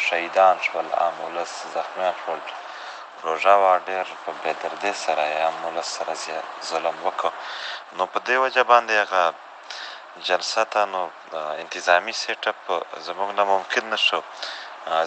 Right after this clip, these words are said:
ځکه د جلسه موږ وځنډوله. آ، انشاءالله زموږ جلسه په لدا وي، خو اوس نه، موږ بیا، آ، په راتلونکي وخت کې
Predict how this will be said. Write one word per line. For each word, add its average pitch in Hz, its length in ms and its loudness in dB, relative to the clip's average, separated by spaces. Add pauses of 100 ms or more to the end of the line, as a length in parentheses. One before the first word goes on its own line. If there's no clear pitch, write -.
(100)
ځکه 117 220 2 (120)
د - 20 0 (120)
جلسه 90 460 2
موږ 92 140 -4 (420)
وځنډوله. 95 760 4
آ، - 800 -6 (220)
انشاءالله 101 560 2
زموږ 95 280 -6
جلسه 98 320 2 (100)
په - 60 4
لدا 87 440 2
وي، 110 100 -8
خو - 180 -8
اوس - 380 -4
نه، 110 140 2 (560)
موږ 92 200 0
بیا، 82 200 4
آ، 80 260 -6 (400)
په 87 80 -2 (240)
راتلونکي 85 500 0
وخت 82 300 -6
کې 78 120 -10